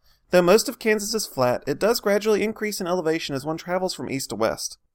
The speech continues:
The highest point in Kansas is Mount Sunflower, which is just a short drive from the Colorado border. Interestingly enough, the name is a bit of a joke, because to the naked eye, Mount Sunflower looks just as flat as the rest of the state.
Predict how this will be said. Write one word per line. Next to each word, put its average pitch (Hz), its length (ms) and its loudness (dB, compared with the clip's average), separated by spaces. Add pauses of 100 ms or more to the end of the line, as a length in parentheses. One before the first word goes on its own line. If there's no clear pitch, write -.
(260)
The 147 260 0
highest 254 400 0
point 170 260 -2
in 143 140 -6
Kansas 131 480 -2
is 127 180 -6
Mount 139 260 -2
Sunflower, 113 600 -2
which 147 180 -6
is 160 140 -4
just 202 180 -2
a 185 40 -8
short 214 240 -2
drive 175 220 0
from 175 100 -10
the 165 60 -6
Colorado 123 440 4
border. 120 380 0 (500)
Interestingly 240 540 -2
enough, 175 340 0
the - 60 -8
name 226 180 -2
is 208 80 -4
a 156 60 -8
bit 156 120 -2
of 135 60 -2
a 123 60 -10
joke, 147 460 -2
because 196 400 0
to 196 100 -2
the 175 80 -2
naked 196 260 0
eye, 123 300 4
Mount 208 260 2
Sunflower 180 460 2
looks - 240 -6
just - 240 0
as 180 100 -6
flat 139 260 4
as 127 120 -6
the 120 60 -2
rest 123 220 0
of - 60 -20
the 90 80 -14
state. 90 300 -6